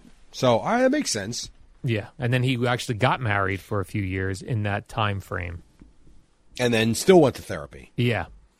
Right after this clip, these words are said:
Speaker 1: Hmm. How about that?
Speaker 2: Yeah. It was interesting. So it's pretty good. I'm, uh, two hours into a two and a half hour thing. And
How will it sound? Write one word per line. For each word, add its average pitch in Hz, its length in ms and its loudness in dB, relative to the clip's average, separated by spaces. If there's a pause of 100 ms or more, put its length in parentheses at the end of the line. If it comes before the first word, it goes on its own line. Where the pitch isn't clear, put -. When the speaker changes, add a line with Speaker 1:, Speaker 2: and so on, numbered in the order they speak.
(200)
Speaker 1:
Hmm. 214 180 0 (240)
How 143 80 -6
about 220 220 -12
that? 165 260 -10
Speaker 2:
Yeah. 160 200 0
It 107 60 -6 (300)
was 185 120 -2
interesting. 131 400 -4
So 170 180 0
it's 175 100 -6
pretty 254 200 -2
good. 143 200 0
I'm, 135 160 0
uh, 131 260 2
two 160 200 0
hours 131 260 0
into 123 300 0
a 107 60 -2
two 127 180 -2
and 117 120 0
a 113 40 2
half 110 220 0
hour 107 180 4
thing. 123 280 -2
And 131 60 -8